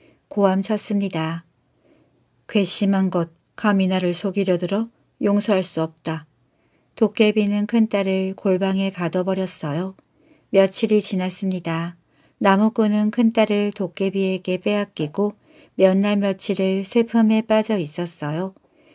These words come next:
그러다 남은 두 딸을 떠올리며 겨우 나무를 하러 갔습니다.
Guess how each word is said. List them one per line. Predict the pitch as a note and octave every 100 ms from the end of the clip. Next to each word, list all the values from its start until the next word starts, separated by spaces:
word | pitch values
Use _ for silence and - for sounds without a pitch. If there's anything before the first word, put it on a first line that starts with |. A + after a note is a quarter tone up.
| _ _
그러다 | A3 G#3+ G#3+ G#3 G#3
남은 | F3+ F3 G3 G3+
두 | F3+
딸을 | - F#3 F#3 F#3 F#3
떠올리며 | G#3 G#3 G3+ F#3 E3+ E3+ E3+ E3+ _ _ _
겨우 | - G3+ F#3+ G3+
나무를 | F#3+ F3 F#3+ G#3+ G#3+
하러 | A3 A3 G#3+
갔습니다. | D3+ D3 F3+ F3 E3 D#3+ D#3+